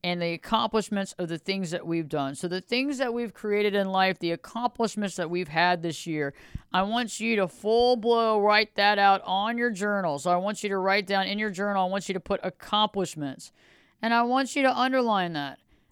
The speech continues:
And if you want to, the best thing to do is to number them, because we're able to number them.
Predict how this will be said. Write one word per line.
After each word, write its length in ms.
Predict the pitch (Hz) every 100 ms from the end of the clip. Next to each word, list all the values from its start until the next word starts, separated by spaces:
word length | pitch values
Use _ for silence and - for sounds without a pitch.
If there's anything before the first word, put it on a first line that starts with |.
| _
And 160 | 196 208
if 120 | 208
you 120 | 226
want 240 | 233 269 294
to, 140 | 277
the 120 | 240 190
best 280 | 226 247
thing 120 | 294 269
to 80 |
do 200 | 220 233
is 140 | 220 196
to 140 | 214
number 420 | 202 202 202 196
them, 260 | 156 139 135
because 300 | 156 185 170
we're 80 | 185
able 260 | 190 202 196
to 100 | 180
number 320 | 185 202 185
them. 160 | 170